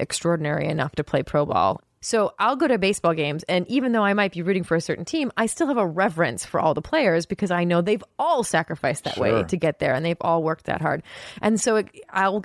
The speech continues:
Speaker 1: I would get riled up listening to people be like, "Yo, fuck you, and fuck your mother, your mother's ugly," you know, like, you, whatever, they, like, scream shit at the other team because they, it's,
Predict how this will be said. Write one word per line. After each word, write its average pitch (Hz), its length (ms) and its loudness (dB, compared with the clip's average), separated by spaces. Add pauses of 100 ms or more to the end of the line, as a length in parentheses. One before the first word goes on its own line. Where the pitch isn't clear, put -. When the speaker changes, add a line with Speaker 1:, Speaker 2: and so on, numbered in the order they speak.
Speaker 1:
I 190 100 4
would 190 160 2
get 208 180 -2
riled 185 300 2
up 262 160 0
listening 208 240 -2
to - 40 -4
people 185 160 0
be 170 180 2
like, 165 280 -2
"Yo, 381 180 -2
fuck 392 340 -6
you, 381 260 -2
and 359 100 -4
fuck 349 220 -12
your 359 80 -6
mother, 349 280 -2
your 320 120 -4
mother's 330 280 -4
ugly," 302 240 -4
you 233 60 0
know, 233 80 2
like, 220 180 2
you, 247 120 0
whatever, 240 280 2
they, 240 120 2
like, 233 160 0
scream 269 600 2
shit 220 280 0
at 208 100 -4
the 208 100 2
other 196 160 4
team 247 520 2 (540)
because 311 360 0
they, 294 220 0
it's, 240 520 -8